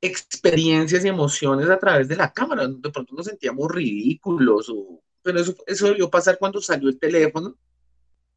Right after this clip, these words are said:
porque nosotros nacimos y ya existía. Pero miren lo chistoso, nosotros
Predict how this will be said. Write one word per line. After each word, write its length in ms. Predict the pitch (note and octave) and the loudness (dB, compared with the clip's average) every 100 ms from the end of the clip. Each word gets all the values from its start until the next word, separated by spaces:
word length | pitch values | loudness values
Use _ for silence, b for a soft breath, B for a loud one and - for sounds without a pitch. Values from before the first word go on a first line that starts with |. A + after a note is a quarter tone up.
| _ _ | _ _
porque 180 | D#3 D#3 | 0 2
nosotros 240 | D3 D3+ | 4 4
nacimos 440 | G#3+ F3 E3+ A#3 C4+ | 4 2 0 0 2
y 40 | |
ya 80 | C3 | 2
existía. 420 | C3 C#3+ - - _ _ _ _ _ _ _ _ b | 0 -10 -10 -12 _ _ _ _ _ _ _ _ b
Pero 180 | F3 E3 | 0 2
miren 280 | E3+ G#3 A#3 | 2 2 2
lo 80 | |
chistoso, 540 | B3+ E3+ F3+ E3+ A#2 - - | 0 -2 -2 -4 -6 -14 -10
nosotros 680 | C3+ C3+ C#3 D#3+ - - | -6 -6 -4 -8 -8 -20